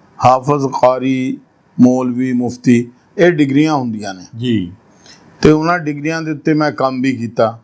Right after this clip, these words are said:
Speaker 2: ਜੀ।
Speaker 1: ਜੋ ਜਿੱਦਾਂ ਜਿੱਦਾਂ ਸੀਗੀ।
Speaker 2: ਧਾਰਮਿਕ ਡਿਗਰੀਆਂ ਸੀ।
Speaker 1: ਆਹੋ। ਫਿਰ, ਅਹ, ਮੈਂ ਅਪ-, ਮੇਰੇ ਆਪਣੇ ਮੁਰਸ਼ਦ ਸਨ।
Speaker 2: ਜੀ।
Speaker 1: ਮੁਫਤੀ ਜਹਾਂਗੀਰ ਆਦਲ। ਤੇ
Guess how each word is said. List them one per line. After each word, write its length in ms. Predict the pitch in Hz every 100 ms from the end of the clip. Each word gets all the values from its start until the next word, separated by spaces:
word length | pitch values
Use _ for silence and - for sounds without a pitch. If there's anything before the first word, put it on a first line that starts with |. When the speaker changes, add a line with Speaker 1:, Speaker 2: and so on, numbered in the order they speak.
| _ _ -
Speaker 2:
ਜੀ। 240 | 113 101 90 _ _ _ _ _ 120
Speaker 1:
ਜੋ 220 | 135 139
ਜਿੱਦਾਂ 400 | 117 131 131 135
ਜਿੱਦਾਂ 320 | 113 113 127
ਸੀਗੀ। 440 | - 123 104 127
Speaker 2:
ਧਾਰਮਿਕ 500 | 190 - 139 120 117
ਡਿਗਰੀਆਂ 400 | 107 101 98 90
ਸੀ। 140 | 85 87
Speaker 1:
ਆਹੋ। 560 | - 117 110 98 101 - _ - - - _ -
ਫਿਰ, 360 | - 151 175 165 165 147 156 170 - - _ _ _ _ _ _ _ _ _ -
ਅਹ, 440 | 139 135 135 131
ਮੈਂ 600 | 127 127 135 135 135 131 131 - 127
ਅਪ-, 120 | 127
ਮੇਰੇ 280 | 135 127 139
ਆਪਣੇ 300 | 135 135 135
ਮੁਰਸ਼ਦ 460 | 135 123 110 143 131
ਸਨ। 360 | - 123 101 - _ 147 135
Speaker 2:
ਜੀ। 220 | 113 90 - _ _ 131
Speaker 1:
ਮੁਫਤੀ 420 | 127 123 - 143
ਜਹਾਂਗੀਰ 540 | 123 123 123 113 131
ਆਦਲ। 460 | 131 139 120 113 101 _ _ _ _ _ _ _ _ _ _ -
ਤੇ 480 | 135 131 127 127 -